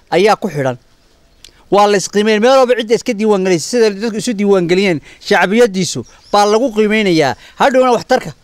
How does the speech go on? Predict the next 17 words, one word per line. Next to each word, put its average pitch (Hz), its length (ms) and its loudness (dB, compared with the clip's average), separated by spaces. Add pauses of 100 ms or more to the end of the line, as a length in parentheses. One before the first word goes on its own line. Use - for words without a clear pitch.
(140)
loogu 208 240 0
tarayo. 120 360 -6 (280)
Qurba 196 320 0
joogga 220 280 2
reer 190 160 0
Sanaag. 120 280 -6 (840)
Laba 196 180 2
qodob 202 240 -4
bay 180 140 -2
ka 220 100 -4
soo 190 140 -2
caawimaan. 170 420 0 (200)
Arrinta 196 340 0
abaaraha 170 340 2 (340)
iyo 208 180 2
arrinta 208 200 0
diiwaangelintaba. 156 640 -4